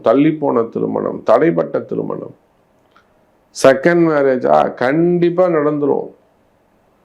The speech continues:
அப்போ அது ஒரு முறை உங்க பிறப்பு ஜாதகத்தை கொடுத்து நீங்க நம்ம என்ன மாதிரியான தோஷங்கள் இருக்கு, இந்த தோஷங்கள் எப்படி நிவர்த்தி ஆகிறது, அதுக்கு என்ன சாமி செய்யணும் அப்படிங்கிறத கேட்டு செய்வீர்களேயானால் திருமண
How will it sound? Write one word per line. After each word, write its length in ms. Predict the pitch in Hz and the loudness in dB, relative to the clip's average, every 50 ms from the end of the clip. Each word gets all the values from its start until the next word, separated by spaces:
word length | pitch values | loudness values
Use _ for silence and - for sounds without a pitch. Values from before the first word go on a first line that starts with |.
| _ _ _ _ _ _ _ - 135 | _ _ _ _ _ _ _ 0 2
அப்போ 120 | 135 135 127 120 | 2 4 2 2
அது 120 | 120 123 - 110 113 127 | 2 0 0 0 0 -2
ஒரு 100 | 127 127 127 | 0 0 0
முறை 180 | 131 143 170 180 170 | 0 2 2 2 2
உங்க 140 | 151 139 120 156 - | 2 0 -2 -2 -2
பிறப்பு 300 | 131 143 156 151 151 151 131 131 | -2 -2 -2 -2 -4 -4 -2 0
ஜாதகத்தை 500 | 127 123 127 127 120 113 - - - 110 107 110 | 0 0 0 0 -4 -4 -6 -6 -6 -6 -4 -4
கொடுத்து 260 | 113 120 131 151 170 165 143 | -4 -4 -2 0 0 0 2
நீங்க 140 | 127 123 117 113 | 2 0 0 0
நம்ம 160 | 110 117 113 110 117 | 0 -2 -2 -2 -2
என்ன 160 | 135 147 156 151 | -2 -2 -2 0
மாதிரியான 480 | 143 135 127 117 123 117 113 113 110 101 87 - - - 92 107 | 0 -2 -2 -2 -2 -2 -2 -2 -4 -6 -8 -10 -12 -4 0 0
தோஷங்கள் 500 | 117 127 123 - 123 127 120 107 104 104 104 | 2 2 0 -2 -6 -4 -4 -2 -2 -2 -2
இருக்கு, 320 | 104 107 98 - 123 131 131 - - - _ _ _ - _ _ _ _ _ - | -2 -4 -4 -2 -2 -4 -4 -4 -10 -16 _ _ _ -20 _ _ _ _ _ 0
இந்த 100 | 110 107 104 104 | 4 4 6 6
தோஷங்கள் 480 | 123 131 - 143 131 131 127 120 113 110 | 6 4 4 2 -2 -2 0 0 0 -2
எப்படி 200 | 101 107 127 131 117 107 | -2 -2 -2 -2 -2 0
நிவர்த்தி 380 | 107 110 123 123 120 - 123 113 107 98 | 0 0 0 0 -2 -2 -2 0 0 0
ஆகிறது, 340 | 98 98 92 90 95 110 120 - - - | 0 -2 -4 -4 -2 -2 -4 -4 -6 -8
அதுக்கு 200 | 101 98 104 95 101 101 | -6 -6 -4 -2 -2 -2
என்ன 120 | 120 131 131 123 | -2 -2 -2 -2
சாமி 280 | 113 110 110 104 104 98 - | -2 -2 -2 -2 -4 -4 -4
செய்யணும் 400 | 101 98 104 107 101 98 85 80 - - | -4 -4 -2 -2 -2 -2 -4 -4 -4 -6
அப்படிங்கிறத 400 | 98 92 104 101 95 90 87 85 - - | -4 -2 -2 -2 0 -2 -2 -2 -2 -2
கேட்டு 280 | 127 139 139 139 - 117 107 - - | -2 -2 -2 -4 -8 -10 -8 -4 0
செய்வீர்களேயானால் 1040 | 120 139 147 147 156 147 131 117 120 - 107 104 98 87 87 92 85 82 82 - - _ _ _ _ _ _ _ _ _ _ _ - - - - - _ _ _ - | 0 0 0 0 -2 -4 -4 -4 -6 -4 -4 -4 -2 -2 -2 -2 -4 -4 -6 -6 -10 _ _ _ _ _ _ _ _ _ _ _ -20 -20 -20 -20 -20 _ _ _ 4
திருமண 560 | 165 165 180 190 185 180 175 170 170 165 156 | 6 8 8 8 6 4 2 0 0 0 -2